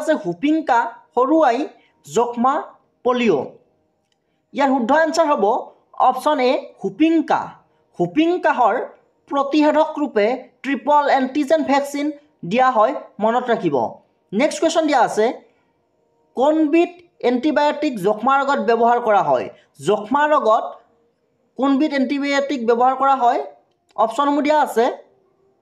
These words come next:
টমাইচিন, এম্পিচিলিন, মেট্ৰনিজাল,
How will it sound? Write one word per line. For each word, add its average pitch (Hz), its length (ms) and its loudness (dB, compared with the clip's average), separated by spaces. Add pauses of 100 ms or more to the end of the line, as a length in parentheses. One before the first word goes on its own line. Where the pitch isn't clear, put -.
(800)
টমাইচিন, 285 520 0 (1120)
এম্পিচিলিন, 269 640 0 (760)
মেট্ৰনিজাল, 233 1400 -2